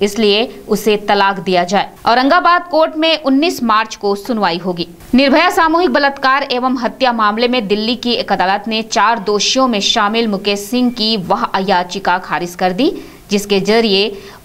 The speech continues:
उसने अपनी मौत की सजा रद्द करने का अनुरोध किया था। अतिरिक्त सत्र न्यायाधीश धर्मेंद्र राणा ने मुकेश की याचिका खारिज कर दी,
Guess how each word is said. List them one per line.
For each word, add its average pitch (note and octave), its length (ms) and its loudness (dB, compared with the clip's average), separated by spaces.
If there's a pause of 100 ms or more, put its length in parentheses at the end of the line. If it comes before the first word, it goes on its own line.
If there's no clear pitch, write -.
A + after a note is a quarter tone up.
(120)
उसने A3 400 0 (120)
अपनी G#3 320 -2
मौत F#3+ 340 0
की G#3+ 140 -4
सजा F3+ 340 0
रद्द F3 200 -2
करने F#3 320 -2
का F#3+ 180 0
अनुरोध F3 420 0
किया E3+ 220 0
था। E3+ 260 -4 (460)
अतिरिक्त C4+ 440 0
सत्र D4+ 400 0
न्यायाधीश A#3 560 0
धर्मेंद्र A#3 440 0
राणा G3 320 0
ने A3+ 120 -4
मुकेश G3+ 400 -2
की A#3 120 -4
याचिका F#3+ 500 0
खारिज F3 360 -4
कर F3+ 180 -2
दी, F3 160 -2